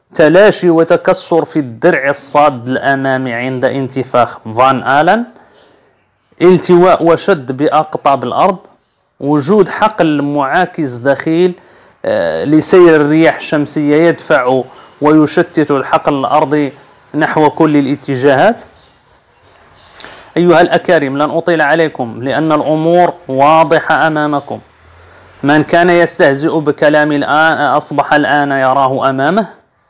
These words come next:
الأمور تتحقق بالتدريج، وأظن أنني على وشك قطع الكلام لأترك الأرض تتكلم. سابقاً كنت أكتب لكم كل يوم، أما الآن، آه،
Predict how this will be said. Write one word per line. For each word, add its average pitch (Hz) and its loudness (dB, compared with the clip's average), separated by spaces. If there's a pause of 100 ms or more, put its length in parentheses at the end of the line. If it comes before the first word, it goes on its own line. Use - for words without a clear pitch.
(560)
الأمور 160 2
تتحقق 151 -2
بالتدريج، 135 -4 (720)
وأظن 156 4
أنني 160 0
على 143 2
وشك 139 -2
قطع 143 -2
الكلام 135 0
لأترك 135 -4
الأرض 127 -4
تتكلم. 208 0 (1080)
سابقاً 175 2
كنت 175 -4
أكتب 143 -6
لكم 147 -4
كل 139 -2
يوم، 165 2
أما 139 -2
الآن، 131 -2 (800)
آه، 78 -6